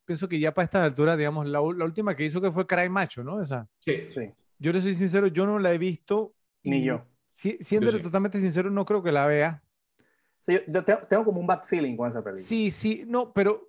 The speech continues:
Speaker 1: pero, pero no es, no es que me preocupe si es buena o mala, sino que llega un punto, digamos, en que, eh, o sea, como,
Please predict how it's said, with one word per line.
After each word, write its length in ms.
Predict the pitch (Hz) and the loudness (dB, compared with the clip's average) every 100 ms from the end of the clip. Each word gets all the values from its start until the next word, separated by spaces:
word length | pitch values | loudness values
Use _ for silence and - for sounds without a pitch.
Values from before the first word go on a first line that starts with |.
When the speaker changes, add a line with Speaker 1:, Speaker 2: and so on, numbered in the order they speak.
| - | -2
Speaker 1:
pero, 340 | 185 190 208 | 0 2 -2
pero 160 | 196 180 | -2 0
no 120 | 190 | 0
es, 100 | 202 | 0
no 80 | 240 | -2
es 60 | 214 | -6
que 80 | 254 | -4
me 120 | 226 | -2
preocupe 300 | 190 190 214 | -2 -2 -2
si 100 | 185 | 0
es 40 | |
buena 160 | 190 214 | 0 0
o 40 | |
mala, 200 | 214 214 | -2 -2
sino 300 | 214 208 196 | -2 -2 -2
que 280 | 180 214 214 | 2 0 0
llega 220 | 185 208 220 | -2 0 0
un 80 | |
punto, 220 | 185 214 208 | -2 -2 0
digamos, 180 | 208 | 0
en 60 | 202 | -2
que, 300 | 160 165 - - | 0 -2 -4 -8
eh, 120 | 220 - | -8 -6
o 60 | 190 | -4
sea, 400 | 170 190 151 - _ - | 0 2 0 -4 _ -6
como, 280 | 196 202 | -4 -4